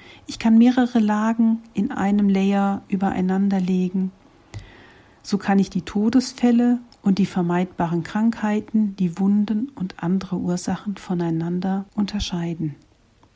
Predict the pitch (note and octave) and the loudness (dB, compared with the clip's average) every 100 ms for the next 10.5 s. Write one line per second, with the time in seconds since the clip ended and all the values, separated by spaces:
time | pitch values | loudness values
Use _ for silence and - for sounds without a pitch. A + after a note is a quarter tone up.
0 | _ - D#3+ - F#3 G#3+ G3+ G3+ - - | _ -8 -6 -4 -4 -4 -4 -6 -4 -4
1 | F#3+ F#3 F#3+ F#3 F#3+ F#3 G3+ A3 - G3+ | -2 0 2 2 -2 -2 0 2 2 2
2 | G#3 G3+ G#3 G#3 - G#3 G3+ - A#3+ A#3 | 0 0 0 0 0 -2 0 2 4 4
3 | E3 D#3+ - - - - - - - G#3 | 2 -2 -10 -20 -20 -20 -20 -12 -2 2
4 | G3 G3+ G3 F#3+ F#3 F3+ F3 B3 A#3+ F#3+ | 2 2 0 2 2 2 6 4 4 -2
5 | G3+ G#3+ G3 F#3 E3+ E3 G3 F3+ F3+ E3+ | 0 0 2 0 -2 -2 0 0 0 -4
6 | - E3 D#3+ - D#3+ D#3+ E3+ D#3 - _ | -2 -4 -4 -4 -4 -4 -6 -10 -14 _
7 | - - - - - - - F#3 F3 F3 | -20 -20 -20 -20 -20 -4 2 4 4 0
8 | E3+ E3 F3 E3+ E3 - F3+ F#3+ F3+ E3 | 0 2 2 2 -2 -4 -2 0 0 -2
9 | D#3+ E3+ F3 E3+ - F3 F3 F3+ F3+ - | -4 -6 -4 -4 -2 0 0 -2 -6 -4
10 | F3+ F3 D#3+ D#3+ D3 | -2 0 2 0 -4